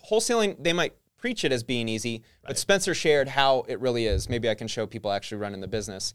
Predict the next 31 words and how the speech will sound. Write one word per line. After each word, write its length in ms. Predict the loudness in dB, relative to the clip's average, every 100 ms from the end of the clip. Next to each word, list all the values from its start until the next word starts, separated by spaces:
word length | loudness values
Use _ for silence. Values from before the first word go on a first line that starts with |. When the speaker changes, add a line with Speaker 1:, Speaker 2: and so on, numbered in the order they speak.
| -10
Speaker 2:
Yeah. 200 | -14 -14 -6
Speaker 1:
And, 180 | 0 4
uh, 160 | 4 6
that's 240 | 6 6
kind 180 | 4 2
of 200 | 0 -6
how 220 | 0 4 6
I 180 | 6 2
see 220 | -4 -2
the 100 | -2
channel 300 | -4 -4 -4
growing 420 | -2 -4 -4 -8
long 280 | -8 -6 -6
term. 360 | -6 -6 -8 -12 _ -10
Speaker 2:
Yeah. 140 | -4
Speaker 1:
Especially 240 | 0 0
with 80 | 0
the 80 | 0
finances 540 | 2 2 2 0 -2
too. 220 | 0 2 4
I'd 100 | 4
love 120 | 2
to 280 | 2 0 -2
kinda 180 | -6 -4
transition 420 | -4 -4 -6 -6
into, 180 | -6 -8 _ _ _ _
uh, 160 | -6 -4
personal 340 | -4 -6 -6 -4
finance 480 | -4 -4 -6 -10 -4
athletes. 320 | -4 -4 -2
As 160 | 0